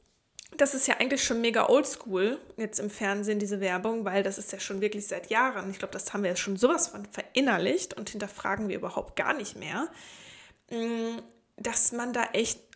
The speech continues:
aufpassen muss. Und ich glaube auch, dass das immer und immer kritischer wird durch Social Media, ja. Also da haben wir auf der einen Seite so das, was wir schon sehr lange haben, einfach,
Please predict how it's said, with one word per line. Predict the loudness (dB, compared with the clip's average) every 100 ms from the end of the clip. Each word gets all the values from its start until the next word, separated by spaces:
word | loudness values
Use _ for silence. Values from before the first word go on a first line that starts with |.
| -2
aufpassen | 2 2 2 0 2 0
muss. | -2 -6 -4
Und |
ich | -4
glaube | 0 2 2 0 -6 -10 -10 0
auch, | 0 2
dass | 2
das | 2 2
immer | -2 -2 0 0 -2 -4
und | -4 -4 -4
immer | 0 2 2 2 -2 -10 -20 _ _ -2
kritischer | 2 2 2 2 0
wird | 2 2 2
durch | 0 0
Social | 0 0 -2 -2
Media, | 2 4 4 2 -4 -12 -14
ja. | -8 -4 -2 -4 -10 -14 -20 -4
Also | 0 2
da | 4
haben | 4 2
wir | 2
auf |
der | 0 2
einen | 2 4
Seite | 4 4 2 0 -2
so | -2 0
das, | 4 4
was | 2 -2
wir | -2
schon | -4 -2
sehr | 0
lange | 0 2 2
haben, | 2 2 2 -4 -10 -14 -20 -10 0
einfach, | 2 2 -2 -2 -2 -4